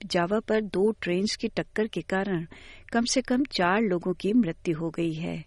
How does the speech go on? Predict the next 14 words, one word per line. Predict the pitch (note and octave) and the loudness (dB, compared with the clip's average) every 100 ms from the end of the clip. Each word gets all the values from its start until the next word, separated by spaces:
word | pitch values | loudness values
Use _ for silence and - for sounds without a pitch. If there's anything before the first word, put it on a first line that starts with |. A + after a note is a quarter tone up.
| - - - - - - - - | -16 -20 -20 -20 -20 -20 -20 -8
इस | E3+ - - | -6 -4 -6
टक्कर | F3+ - A3 | -6 -2 -2
के | - F#3+ | 0 -2
कारण | - F#3+ G3+ D#3+ F3 - - - | 0 0 0 -2 -6 -10 -20 -4
ट्रेन्स | G3+ G#3 A#3+ - - | 2 4 2 0 0
मुड़कर | F#3+ A#3 C4 F3 F#3+ A3 - | 2 2 0 -2 -2 -4 -2
पलट | G3 E3 - | 0 0 -2
गई | F3+ E3+ | -2 -2
थीं। | - F3 E3 D#3+ - - - - - - A#3 | -2 -4 -4 -6 -14 -20 -20 -20 -20 -4 4
इंडोनेशिया | A#3 A#3+ A#3 B3+ - C#4 | 6 6 4 4 4 2
के | C4+ C4+ | 2 0
रेलवे | F#3 F#3+ G3+ A3 | 2 2 4 2
के | - A3+ | 4 4
एक | G#3+ | 4